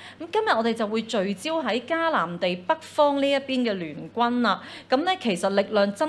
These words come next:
係好強大嘅。點樣強大呢？我哋一陣間睇經文就知道啦。我會將佢分成三個段落去睇嘅。噉我哋睇吓約書亞究竟，啊，帶領以色列人係點樣面對呢個強大嘅敵軍呢？首先，第一，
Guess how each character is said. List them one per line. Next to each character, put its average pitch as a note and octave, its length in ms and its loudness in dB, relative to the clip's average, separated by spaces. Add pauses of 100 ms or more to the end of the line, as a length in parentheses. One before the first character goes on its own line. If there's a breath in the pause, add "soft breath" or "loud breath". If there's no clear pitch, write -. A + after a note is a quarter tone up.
係 B3 180 2
好 F#3 140 -4
強 A3+ 200 -4 (200)
大 D3+ 180 2
嘅。 F3 140 2
點 A3+ 100 -2
樣 C#4+ 180 2
強 F3 280 -2
大 F3 240 4
呢？ A3 180 4
我 G3 80 -4
哋 F#3+ 80 -4
一 G#3 80 -4
陣 A3+ 60 -2
間 A#3+ 240 0
睇 F#3 200 -4
經 A#3 220 2
文 D3+ 180 -2
就 E3+ 200 -4
知 A#3+ 240 -6
道 F3+ 180 4
啦。 E3+ 100 2 (300 loud breath)
我 C#4 80 0
會 D4 140 0
將 F#4+ 120 2
佢 D4+ 120 2
分 E4+ 180 0
成 F#3+ 160 -4
三 C4 340 2
個 G#3+ 120 2
段 F3 200 -4
落 E3+ 160 -2
去 F3 140 -2
睇 E3+ 300 -4
嘅。 F#3 160 -2 (360 loud breath)
噉 C#4 80 2
我 B4+ 160 4
哋 C#4+ 120 2
睇 C4 240 2
吓 E4 120 2
約 C4+ 200 2
書 F4 280 0
亞 C4+ 140 4
究 B3+ 160 2
竟， A#3+ 420 0 (200 loud breath)
啊， - 160 2
帶 C4 160 4
領 C4+ 160 4
以 B3+ 100 4
色 D#4 200 -2
列 G#3+ 120 -2
人 E3 180 0
係 G3+ 220 0
點 A3 140 -2
樣 E4 160 2
面 B3 260 0
對 A#3 140 2
呢 D4+ 100 -4
個 C4+ 120 -4
強 E3+ 380 -4
大 F#3 140 4
嘅 G3+ 160 2
敵 F#3+ 240 0
軍 B3 240 2
呢？ B3+ 180 2
首 C#4 200 2
先， E4+ 240 -2
第 G3+ 220 0 (120)
一， B3+ 80 4